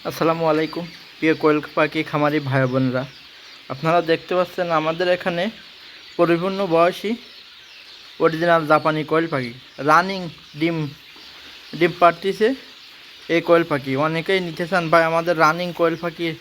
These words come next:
দরকার।" আমাদেরটা অরিজিনাল জাপানি, আপনার একটানা আট মাস ডিম পাড়ে। দেখেন, সুন্দর সুন্দর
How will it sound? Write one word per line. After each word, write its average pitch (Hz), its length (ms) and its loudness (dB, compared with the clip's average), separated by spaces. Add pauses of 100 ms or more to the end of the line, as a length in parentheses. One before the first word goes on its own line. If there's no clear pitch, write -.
(400)
দরকার।" 143 340 2 (760)
আমাদেরটা 175 480 2
অরিজিনাল 165 520 2
জাপানি, 165 460 2 (1000)
আপনার 160 260 2
একটানা 165 400 4
আট 160 140 2
মাস 170 200 0
ডিম 151 180 -2
পাড়ে। 123 240 -6 (840)
দেখেন, 170 380 0
সুন্দর 165 280 -4
সুন্দর 180 360 -2